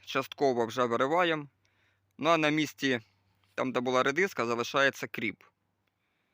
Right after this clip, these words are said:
Одне одному якби не мішає.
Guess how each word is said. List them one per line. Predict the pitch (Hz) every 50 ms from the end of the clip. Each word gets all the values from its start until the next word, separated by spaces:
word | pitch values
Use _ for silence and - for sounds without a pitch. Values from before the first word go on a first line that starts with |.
| _ _ _ _ _ _ _ _ _ _ _ _ -
Одне | 135 135 156 175
одному | 156 165 175 160 151 147 139 135 127 123 113 113 - _ _ _ _ _ _ _ _ _ _ _ _ -
якби | 110 120 123 123 117 127 127
не | 127 127
мішає. | 131 139 131 - - 196 196 185 175 156 139